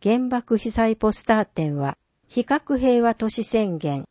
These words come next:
二十周年を記念し、開催場所を増やして実施します。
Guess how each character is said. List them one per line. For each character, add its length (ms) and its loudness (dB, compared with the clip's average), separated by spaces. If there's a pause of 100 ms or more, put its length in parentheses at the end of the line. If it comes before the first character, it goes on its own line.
(420)
二 160 0
十 160 0
周 360 -2
年 340 0
を 40 -4
記 180 -6
念 240 0
し、 340 -4 (560)
開 200 2
催 340 -2
場 160 -2
所 240 -2
を 40 -4
増 120 -2
や 160 2
し 140 -12
て 140 2
実 180 -2
施 220 -2
し 160 -6
ま 160 -2
す。 240 -6